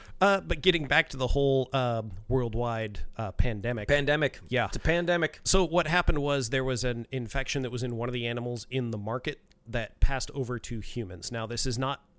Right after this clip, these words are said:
Speaker 1: uncommon. We saw it with, uh, maybe, maybe you've heard of some, some of these, uh, swine flu. Remember that
Speaker 2: <clears throat> Yeah.
Speaker 1: one? Remember bird flu?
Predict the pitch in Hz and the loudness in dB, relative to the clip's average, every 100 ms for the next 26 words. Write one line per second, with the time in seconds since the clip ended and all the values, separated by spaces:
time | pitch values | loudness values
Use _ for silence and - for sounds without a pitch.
0 | _ - 117 131 151 160 - 151 160 180 | _ -6 -2 0 0 -2 -2 -2 -2 -2
1 | 202 - - 120 113 131 127 117 123 120 | -4 -8 -6 -4 -4 -2 -4 -4 -4 -4
2 | 117 - 123 120 110 107 117 123 120 117 | -4 -8 -6 -6 -4 -6 -6 -6 -8 -8
3 | 123 120 120 117 - 120 - 123 120 123 | -6 -6 -4 -4 -4 -4 -4 -4 -6 -8
4 | - 127 117 131 131 - - 95 - - | -6 -4 -2 -4 -4 -8 -8 -10 -8 0
5 | - 101 101 127 135 - - _ _ - | 2 2 -4 -4 -4 -6 -10 _ _ -6
6 | 147 110 95 101 127 143 - - - - | -4 -4 -4 0 0 -2 -6 -2 0 -2
7 | - - - - - - - - - 107 | 2 2 2 0 0 -2 -4 -6 -2 -2
8 | 110 - 85 - - 98 107 135 - 151 | -2 -4 -6 -8 -2 -2 -4 -8 -6 -6
9 | 190 | -4